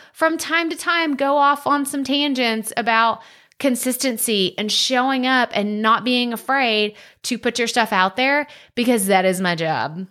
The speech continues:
That is literally my job. I've dubbed myself a podcast coach, a podcast therapist, like, whatever hat you need me to wear.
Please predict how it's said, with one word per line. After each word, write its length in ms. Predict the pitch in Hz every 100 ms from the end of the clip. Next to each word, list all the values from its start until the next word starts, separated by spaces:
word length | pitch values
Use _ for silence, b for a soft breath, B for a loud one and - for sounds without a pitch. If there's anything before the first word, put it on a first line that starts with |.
| _
That 120 | 233
is 120 | 220
literally 560 | 202 196 190 196 190 185
my 140 | 185
job. 440 | 180 151 117 160 180 -
I've 420 | 185 180 180 190
dubbed 220 | 214 202
myself 540 | 208 196 208 185 170
a 60 | 170
podcast 580 | 160 139 - - - -
coach, 400 | 381 330 - 269
a 40 |
podcast 680 | - 190 - - 147 - -
therapist, 640 | 320 330 294 294 294 269 247
like, 160 | 202
whatever 400 | 254 311 330 269
hat 320 | 214 285 262
you 80 | 226
need 200 | 233 220
me 100 | 208
to 100 | 185
wear. 560 | 185 302 240 185 180